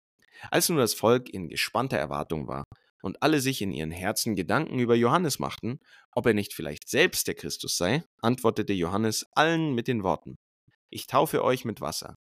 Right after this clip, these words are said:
Es kommt aber der, welcher stärker ist als ich und für den ich nicht gut genug bin, ihm die Riemen seiner Schuhe aufzubinden. Der wird euch mit Heiligem Geist und mit Feuer taufen.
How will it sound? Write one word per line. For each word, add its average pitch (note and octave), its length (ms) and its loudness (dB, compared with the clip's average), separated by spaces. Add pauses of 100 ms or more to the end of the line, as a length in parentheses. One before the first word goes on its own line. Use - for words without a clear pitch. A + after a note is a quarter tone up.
(240)
Es - 180 -6
kommt E3+ 300 2
aber G2 160 4
der, C3 460 2
welcher F#2 240 -4
stärker A#2+ 500 4
ist A2 180 2
als F#2 180 0
ich F2+ 240 -4 (160)
und D#2+ 100 -2
für D#2 160 0
den F2+ 180 4
ich E2+ 160 0
nicht C#3+ 340 4
gut C#3+ 220 -4
genug G#2 320 0
bin, F#2+ 220 0 (340)
ihm A#2+ 220 2
die A2 180 2
Riemen D3+ 500 2
seiner F2+ 280 2
Schuhe C3 360 4
aufzubinden. C#2 580 -4 (460)
Der A#2+ 180 4
wird B2+ 160 2
euch A2+ 180 2
mit - 220 -8
Heiligem G2 480 -2
Geist D3 460 -2 (120)
und D3 140 -2
mit A2+ 140 -6
Feuer A2 400 2
taufen. - 360 -6